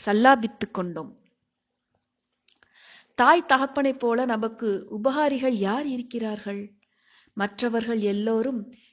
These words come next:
ஏதாவது அற்ப உதவி செய்வார்கள். தாய் தகப்பன்மாரோவென்றால் தேகத்தையும் பிராணனையும் பூலோக வாழ்வையும் நமக்கு கொடுத்த பரம தாதாக்களாய் இருக்கிறார்கள்.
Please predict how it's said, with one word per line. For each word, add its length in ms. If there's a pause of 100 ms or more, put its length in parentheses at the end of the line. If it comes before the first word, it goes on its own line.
ஏதாவது 640
அற்ப 400
உதவி 320
செய்வார்கள். 800 (840)
தாய் 400 (140)
தகப்பன்மாரோவென்றால் 1400 (480)
தேகத்தையும் 720 (280)
பிராணனையும் 720 (400)
பூலோக 460
வாழ்வையும் 680
நமக்கு 460
கொடுத்த 580 (360)
பரம 420
தாதாக்களாய் 840
இருக்கிறார்கள். 840